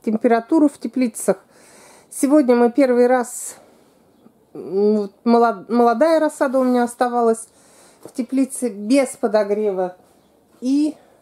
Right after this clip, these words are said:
рассада в теплице в огороде тоже оставалась без подогрева. Так, сейчас я градусник посмотрю.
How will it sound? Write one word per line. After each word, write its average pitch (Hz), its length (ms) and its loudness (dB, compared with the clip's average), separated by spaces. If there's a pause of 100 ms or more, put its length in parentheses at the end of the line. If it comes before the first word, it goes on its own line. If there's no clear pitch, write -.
(760)
рассада 247 720 0
в - 100 -20
теплице 262 440 -4
в 240 40 2
огороде 277 400 2
тоже 262 260 0
оставалась 247 500 0
без 233 140 -4
подогрева. 202 560 -2 (1200)
Так, 220 180 -2
сейчас - 300 -8
я 220 60 -4
градусник 220 500 -4
посмотрю. 240 500 -6